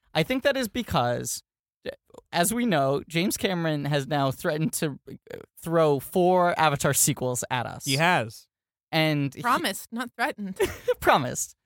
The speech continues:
Speaker 2: He, he's broken his promises
Speaker 1: Yes,
Speaker 2: before.
Speaker 1: yeah. Uh,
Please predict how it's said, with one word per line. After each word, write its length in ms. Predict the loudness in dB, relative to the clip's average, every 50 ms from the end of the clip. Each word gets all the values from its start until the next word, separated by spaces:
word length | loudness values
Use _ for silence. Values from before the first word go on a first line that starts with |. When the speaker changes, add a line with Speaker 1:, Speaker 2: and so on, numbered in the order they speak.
| _ _ _ _ -20 -16 -12
Speaker 2:
He, 100 | -12 -8 -4
he's 180 | -4 -4 0
broken 300 | 4 4 4 4 2 0
his 100 | -2 -2
promises 440 | -2 -2 -2 -2 -4 -6 -8 -6 -2
Speaker 1:
Yes, 140 | 0 0 0
Speaker 2:
before. 220 | 0 -2 -6 -4 -2
Speaker 1:
yeah. 260 | -2 -2 -2 -2 -6 -12 _ _ 2
Uh, 280 | 4 4 6 4 4